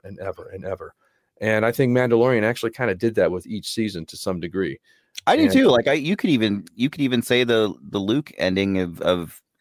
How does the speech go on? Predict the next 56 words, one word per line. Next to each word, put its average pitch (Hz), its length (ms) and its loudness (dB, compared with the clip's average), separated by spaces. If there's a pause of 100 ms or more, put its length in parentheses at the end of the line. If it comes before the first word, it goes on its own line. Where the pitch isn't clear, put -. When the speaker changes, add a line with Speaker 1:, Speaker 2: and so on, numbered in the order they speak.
(260)
Speaker 2:
season 117 320 2
two 190 160 2
would 139 80 4
have 101 80 0
been 117 80 0
a - 40 -2
perfect, - 480 -4 (400)
what 240 200 6
a 175 80 6
way 127 160 6
to 113 100 4
stop 127 380 0 (140)
the 110 100 0
show 151 280 4
if 98 140 2
you 95 140 -4
really 120 240 4
wanted 120 380 2
to. 92 120 2
I 92 60 2
mean, 101 180 0 (320)
those 185 220 4
two 202 160 0
seasons, 110 600 2 (400)
I 104 80 2
mean, 123 120 2
they're 156 280 2 (260)
about 107 360 4
as 98 100 0
perfect 277 340 2
Speaker 1:
Talk - 20 -4
Speaker 2:
as - 80 2
Speaker 1:
about 185 100 6
Speaker 2:
you 165 40 2
can - 80 -4
Speaker 1:
something 175 300 4
Speaker 2:
get. 135 80 6
Speaker 1:
that 120 180 -2
gets 165 260 4
you, 98 240 -2 (120)
by 117 460 2
the 110 280 2
way, 98 540 2 (160)
that 107 260 2
last, 123 400 0 (100)
Jesus 101 520 -6 (480)
Christ, 92 260 0
the 107 80 -2
last 117 320 2
two 123 100 -4
minutes 110 340 -4
of 90 120 -12
season 101 460 -8
two. 95 340 -8
I 101 60 -10
can't, 131 360 -4